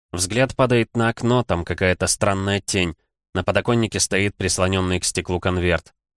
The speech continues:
На нём выведено моё имя. Интересно, сколько он уже здесь лежит. Представляю, как Лила упаковывала вещи в коробке,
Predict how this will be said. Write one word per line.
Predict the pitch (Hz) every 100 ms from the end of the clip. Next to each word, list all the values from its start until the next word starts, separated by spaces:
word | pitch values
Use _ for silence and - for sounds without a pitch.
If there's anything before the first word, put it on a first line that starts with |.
| -
На | 101
нём | 113 123
выведено | 110 117 110 110
моё | 104 101 107
имя. | 101 85 80 _ _ _ _
Интересно, | 92 92 95 90 98
сколько | 82 - 101 95
он | 85
уже | 82 85
здесь | 80 85 80
лежит. | 87 80 80 _ _ _ -
Представляю, | 98 92 - 98 113 104
как | 95 -
Лила | 110 107
упаковывала | 92 90 - 104 92 90 90
вещи | 90 95 -
в | -
коробке, | 87 82 87 - 92